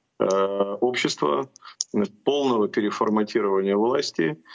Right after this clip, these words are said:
э, и полного переформатирования вооружённых сил, не только армии, а всех тех вооружённых сил, которые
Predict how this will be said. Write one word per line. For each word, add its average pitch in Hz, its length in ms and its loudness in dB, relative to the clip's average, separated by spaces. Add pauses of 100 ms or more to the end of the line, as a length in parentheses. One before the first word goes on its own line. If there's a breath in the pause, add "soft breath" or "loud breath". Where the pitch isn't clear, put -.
(340 loud breath)
э, 104 280 0
и 127 480 0
полного 135 500 0
переформатирования 107 1000 0
вооружённых 104 540 0
сил, 101 220 -2
не 113 120 2
только 117 420 -2
армии, 90 420 -4 (600)
а 104 120 0
всех 110 280 -2
тех 104 200 -4
вооружённых 107 480 2
сил, - 160 0
которые 107 580 0